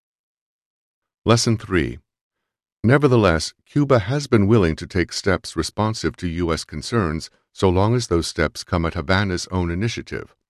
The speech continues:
not as explicit concessions. "I can assure you that we would never decide anything as a function of a precondition imposed by the United States,"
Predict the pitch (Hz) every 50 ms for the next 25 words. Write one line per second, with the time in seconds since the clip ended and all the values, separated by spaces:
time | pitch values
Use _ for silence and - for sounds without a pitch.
0 | _ _ _ 80 90 90 90 - - 90 85 87 87 - - - - 92 80 -
1 | 78 - - - 85 78 - - 85 76 - - 57 50 50 - - - _ _
2 | _ _ _ _ _ _ _ _ _ _ _ _ _ _ - 87 90 - - 87
3 | 87 80 - - 143 147 135 104 80 73 69 64 - - - 80 - 95 95 90
4 | 87 85 67 90 107 139 135 139 110 - 78 - - 82 69 69 69 76 85 107
5 | 110 87 - - 60 64 69 69 69 - 80 - - - 101 95 85 - - 80
6 | 73 76 64 78 - - - 95 82 - 82 82 71 - 101 98 - 78 71 73
7 | 73 67 - - 85 78 82 78 - - - 71 73 76 78 78 73 73 71 67
8 | 65 69 - - - - 131 123 82 - - - - -